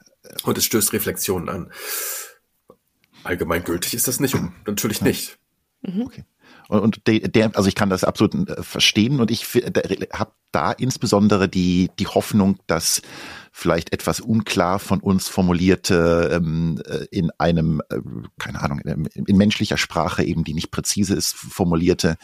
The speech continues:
Speaker 2: Punkte von der A I sortiert werden können und dann aber wiederum mit konkreten faktischen Datenbanken und so weiter gegengecheckt werden können. Und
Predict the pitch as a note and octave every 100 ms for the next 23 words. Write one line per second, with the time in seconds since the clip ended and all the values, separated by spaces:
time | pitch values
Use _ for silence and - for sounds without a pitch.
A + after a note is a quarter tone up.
0 | - - - - - F#3+ - E3+ E2 E2+
1 | B1+ B1 E2 D#2+ E2+ - - - - _
2 | _ - E2+ D2 C#2+ _ - F#2 E2+ F#2+
3 | G2 - - - - F#2 F2 - - _
4 | _ - G2 C3 C3+ A2 A2 A#2+ G#2 G#2
5 | G2+ G2 - - G2 - G2 - G2+ -
6 | F#2+ - G2+ - F2+ D2+ F2 G2+ D2 E2+
7 | C#2+ D#2 C2+ D#2+ F2 - E2+ E2+ - -
8 | - - A#1+ B1+ - C#2+ - - - -
9 | - E2+